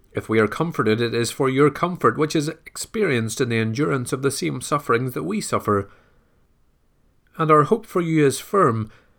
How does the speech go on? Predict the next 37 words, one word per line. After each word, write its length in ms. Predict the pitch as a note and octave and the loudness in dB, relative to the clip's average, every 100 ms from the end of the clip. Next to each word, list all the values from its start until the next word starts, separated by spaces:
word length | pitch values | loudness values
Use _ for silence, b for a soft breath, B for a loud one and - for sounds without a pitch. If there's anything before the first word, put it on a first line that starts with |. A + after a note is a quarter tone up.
| b | b
because 300 | - - G3 | -8 2 2
we 120 | F3+ F3+ | 2 -2
know 360 | E3+ F3 E3 | -2 0 2
that 160 | D#3 D#3 | 2 0
as 320 | C#3+ D#3 C3+ | 0 -2 -2
you 140 | D#3 | -2
share 300 | D3 - D#3 C3 | -2 -2 -2 0
in 80 | |
the 80 | B2+ | -2
sufferings, 600 | - D#3+ - A2 A2 - b b _ | -2 -4 0 -2 -2 -8 b b _
so 300 | - G#3+ G#3 | -6 -2 0
you 160 | F#3 E3 | 0 0
will 120 | D3+ | 0
share 300 | - F3 D#3+ | -2 -4 -2
in 100 | E3 | -2
the 80 | C#3 | -4
comfort. 560 | - G3 - F#2+ - - _ _ _ _ _ - _ _ _ _ | -4 -6 -2 -2 -2 -12 _ _ _ _ _ -20 _ _ _ _
For 140 | - A2 | -2 0
we 100 | A#2 | 4
don't 180 | C3+ | 2
want 200 | C3 B2 A#2 | 2 -4 -2
you 160 | B2+ | -2
to 100 | A2+ | -2
be 160 | A#2 B2 | 0 0
unaware, 460 | B2 G#2+ B2+ D#3+ | 0 0 0 0
brothers, 380 | A#2 A2+ A2 A2+ | 0 0 0 -2
of 100 | A#2 | 2
our 120 | A2+ | 2
affliction 500 | A2 - F3+ - C#3+ | 2 0 -12 -4 -4
that 160 | B2 - | -4 -4
took 240 | D#3 D3+ | -6 -6
place 320 | - E3+ D#3 C3 | -2 -2 0 -2
in 60 | |
the 80 | A#2+ | -4
province 380 | - C3 C#3+ B2+ | -2 -2 -2 -2
of 120 | B2 | -2
Asia. 400 | E3+ F3 A2+ G#2+ | -2 0 0 -2